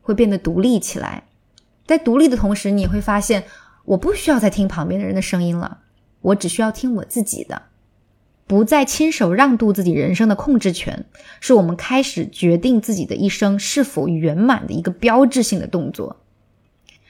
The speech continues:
在书中呢，约翰听完安妮的自述，想到的话，我觉得很适合作为今天分享的结尾。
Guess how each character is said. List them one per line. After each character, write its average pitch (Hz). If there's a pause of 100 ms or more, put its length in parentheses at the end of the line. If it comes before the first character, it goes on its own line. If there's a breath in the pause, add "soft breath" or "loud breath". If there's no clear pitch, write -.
(120)
在 302
书 311
中 320
呢， 214 (260)
约 262
翰 247
听 -
完 185
安 226
妮 208
的 196
自 208
述， 190 (120)
想 170
到 262
的 208
话， 254
我 175
觉 185
得 208
很 190
适 -
合 - (100)
作 214
为 175
今 202
天 220
分 247
享 240
的 -
结 156
尾。 -